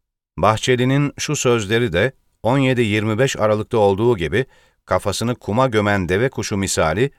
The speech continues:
meslektaşlarıma gelsin. Bu meselede tarafsız kalmak, tribünde oturup üç maymunu oynamak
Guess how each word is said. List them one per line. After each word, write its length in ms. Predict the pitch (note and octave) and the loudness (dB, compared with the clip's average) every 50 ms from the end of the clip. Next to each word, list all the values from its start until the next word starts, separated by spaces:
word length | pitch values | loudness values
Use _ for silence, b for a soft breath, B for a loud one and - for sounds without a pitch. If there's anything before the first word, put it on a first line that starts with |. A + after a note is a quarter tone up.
| _ _ | _ _
meslektaşlarıma 960 | - - F2 G2+ G2 - - G#2 F#2+ - G#2 F2+ F2 - F#2+ F2+ F#2 F#2 F#2 F2+ | -10 -4 -4 -4 -4 -2 -4 -4 -2 -2 -2 -4 -2 -2 -2 -2 0 0 -2 -2
gelsin. 520 | D2+ F2+ E2 D2+ D2 - - D#2 C2+ - _ _ _ _ _ _ _ _ _ _ _ | 0 -2 -2 -2 -2 -6 -8 -8 -10 -12 _ _ _ _ _ _ _ _ _ _ _
Bu 200 | D#2+ E2+ C3+ D3 | -4 0 0 2
meselede 640 | D3+ D3 C3+ - B2+ A#2+ A2+ A#2 A2 A2+ A#2+ C3 - _ | 2 2 2 2 0 0 2 2 2 2 0 0 -2 _
tarafsız 500 | - G#2+ G#2 G#2+ G#2+ - - - D3+ C#3+ | -2 2 2 2 2 2 0 -4 -4 -4
kalmak, 540 | - - F#2 E2+ D#2 C#2+ D#2+ G#2+ - - - _ _ _ _ _ _ _ _ | -4 -2 -2 0 0 0 0 -2 -4 -4 -10 _ _ _ _ _ _ _ _
tribünde 560 | - G#2 G#2 A2+ G2+ G#2+ A2+ A2+ A2+ C3 B2 | -4 -2 -2 -2 -2 -2 -2 2 2 0 0
oturup 480 | - G2 F#2+ - F#2+ F#2 B2 C#3 - - _ _ | 0 -2 -4 -2 -2 -2 -2 -2 -4 -10 _ _
üç 200 | C#3 D3 - - | -4 -4 -4 -4
maymunu 480 | G#2+ G2+ G2+ G2+ G#2 G2 G#2 G#2 A2 G2+ | -2 0 0 0 0 0 0 0 2 2
oynamak 540 | F#2+ F2+ D#2+ D#2+ D#2+ F#2 A#2+ C3+ - - | 2 2 0 0 0 0 -2 -2 -4 -12